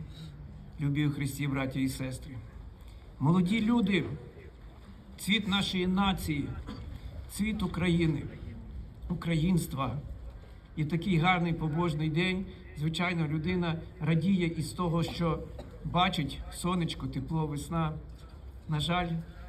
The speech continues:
в родинах невинно загинувших героїв воїнів сьогодні траурний день, день смутку.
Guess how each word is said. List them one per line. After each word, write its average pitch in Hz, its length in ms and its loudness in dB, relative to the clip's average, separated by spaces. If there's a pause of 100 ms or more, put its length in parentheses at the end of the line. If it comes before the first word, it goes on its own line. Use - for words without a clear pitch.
(180)
в 131 60 -6
родинах 156 480 2 (2750)
невинно 170 440 6
загинувших 165 600 4
героїв 156 440 4
воїнів 165 400 2
сьогодні 147 440 0 (1080)
траурний 165 540 4
день, 139 340 0 (1900)
день 165 300 4 (760)
смутку. 170 640 4